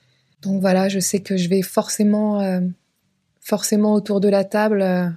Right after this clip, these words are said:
réavoir cette image d'annonce et puis de, et puis finalement, bah non, on est, euh, revenu à la case départ, stade zéro, on recommence, on redémarre.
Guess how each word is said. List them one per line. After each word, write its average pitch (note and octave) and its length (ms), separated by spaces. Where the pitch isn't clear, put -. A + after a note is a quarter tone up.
réavoir G3+ 420
cette G3+ 300
image G3+ 420
d'annonce G3 460
et F3+ 60
puis F#3+ 160
de, F3+ 360
et - 1120
puis - 120
finalement, F3+ 460
bah F3+ 140
non, G#3+ 200
on F3+ 120
est, F3 220
euh, E3 180
revenu F3+ 220
à F#3+ 60
la F3+ 100
case F3 220
départ, E3+ 500
stade E3 380
zéro, F3 480
on F3 60
recommence, D#3+ 640
on E3 60
redémarre. D#3+ 640